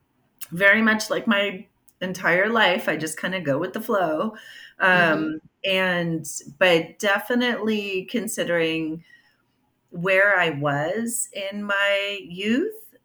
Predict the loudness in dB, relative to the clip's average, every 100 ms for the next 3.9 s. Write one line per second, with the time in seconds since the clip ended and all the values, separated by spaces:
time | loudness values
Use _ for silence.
0 | -8 -4 -2 0 0 0 -2 -6 -8 -8
1 | -6 -4 0 2 2 0 -4 _ _ _
2 | _ _ _ _ _ -18 -18 _ -2 0
3 | 0 -4 -6 -4 0 2 2 0